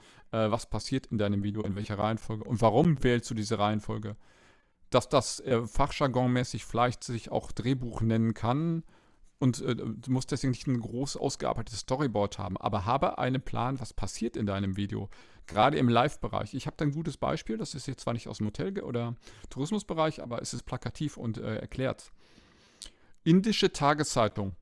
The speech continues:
hat in einem Jahr, glaub ich, vor zwei Jahren haben die,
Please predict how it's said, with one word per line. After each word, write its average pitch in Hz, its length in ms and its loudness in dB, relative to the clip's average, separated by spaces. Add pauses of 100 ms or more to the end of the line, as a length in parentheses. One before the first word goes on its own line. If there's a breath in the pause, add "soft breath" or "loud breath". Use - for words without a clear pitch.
(960 soft breath)
hat - 180 -6
in 110 140 0
einem 135 320 0
Jahr, 135 340 0 (300)
glaub 95 180 -8
ich, - 80 -10
vor - 140 -12
zwei 104 220 -2
Jahren 107 280 -4
haben 101 140 -6
die, 101 240 -8